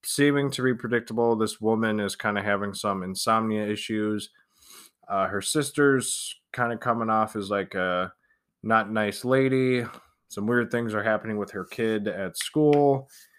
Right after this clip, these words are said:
and the hus-, I mean, it, it, it's weird.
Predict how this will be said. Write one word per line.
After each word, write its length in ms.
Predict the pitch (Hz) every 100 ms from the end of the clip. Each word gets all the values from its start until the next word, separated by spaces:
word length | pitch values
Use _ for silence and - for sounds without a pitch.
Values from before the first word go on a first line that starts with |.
| _ _ _
and 840 | 104 101 98 98 98 95 95 95 92 _ _ _ _ _ _ _ _ _ _ _ _ _ -
the 180 | 101
hus-, 300 | 95 101 101
I 120 | 101 98
mean, 220 | 95 95
it, 280 | 98 92 104
it, 240 | 104 -
it's 240 | 110 104
weird. 360 | 117 120 101 82